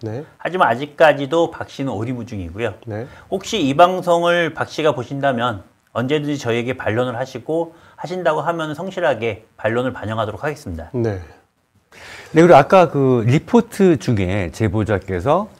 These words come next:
Speaker 3: 기사에 나오지 않는 두 개의 기업이 있다고 언급을 하셨죠?
Speaker 1: 네.
Speaker 3: 어, 사진 다시 한번 보시겠습니다. 쭉 이름이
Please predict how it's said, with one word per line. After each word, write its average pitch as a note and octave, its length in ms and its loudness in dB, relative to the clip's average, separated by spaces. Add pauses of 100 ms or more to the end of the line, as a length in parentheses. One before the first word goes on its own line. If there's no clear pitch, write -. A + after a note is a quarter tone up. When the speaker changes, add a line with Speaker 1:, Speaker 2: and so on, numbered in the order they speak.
(340)
Speaker 3:
기사에 F3 520 6
나오지 A#2+ 600 2
않는 C3 720 0 (380)
두 C#3+ 360 2
개의 D#3+ 260 8
기업이 A#2 340 2
있다고 F#2+ 340 -2
언급을 D#2+ 560 -6 (320)
하셨죠? D3+ 520 -2 (140)
Speaker 1:
네. A2 420 -6 (420)
Speaker 3:
어, G2+ 320 -6 (280)
사진 C3+ 380 -8
다시 A2 200 -10
한번 A2+ 160 -4
보시겠습니다. F#2+ 420 -8
쭉 D#3+ 240 0
이름이 C3 460 -2